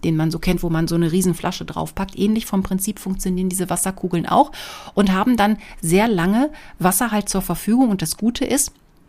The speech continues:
dadurch, dass es ja ein geschlossener Behälter ist, ähm, wird das Wasser auch nicht fies. Und jetzt schrieb er mir halt in seiner Mail, mit dem Automaten und den Wasserkugeln und den frischen Katzenklos können wir die Katzen auch fast eine Woche alleine lassen,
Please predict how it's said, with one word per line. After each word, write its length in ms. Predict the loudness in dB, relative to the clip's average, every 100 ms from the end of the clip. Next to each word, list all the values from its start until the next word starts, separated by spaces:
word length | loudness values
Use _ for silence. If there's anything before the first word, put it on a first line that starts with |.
| _ _ -12 -2
dadurch, 240 | 0 0
dass 160 | 0 0
es 120 | 0
ja 80 | 0
ein 60 |
geschlossener 480 | 2 2 2 0 0
Behälter 480 | 0 2 0 0 0
ist, 240 | 0 -2 -8 -12 2
ähm, 240 | 4 6
wird 140 | 2
das 120 | -2 -2
Wasser 260 | 0 0
auch 100 | 0
nicht 220 | -2 -4 -4
fies. 400 | -2 -2 -4 -8 -14 -16 -16 0
Und 120 | 2 2
jetzt 240 | 2 0
schrieb 300 | 2 2 2
er 60 | 2
mir 200 | 2 2
halt 160 | 0
in 120 | 0
seiner 300 | 0 0 2
Mail, 380 | 0 0 0 0 -4 0
mit 200 | 2 4
dem 140 | 4 4
Automaten 640 | 0 -2 -2 -2 0 0
und 180 | 2 0
den 160 | -2 -2
Wasserkugeln 720 | 0 0 -4 0 2 4 4
und 160 | 2 0
den 120 | 0
frischen 320 | -2 -4 -4
Katzenklos 720 | -6 -4 -4 -4 0 2 0 -4 -14 -4
können 380 | 0 4 4
wir 100 | 2
die 160 | -2 -6
Katzen 460 | -8 -10 -6 -6 -6
auch 220 | -8 -10
fast 340 | -8 -6 -6 -6
eine 360 | -6 -4 -4 -4
Woche 280 | -6 -6 -8
alleine 440 | -8 -8 -4 -4
lassen, 400 | -4 -2 2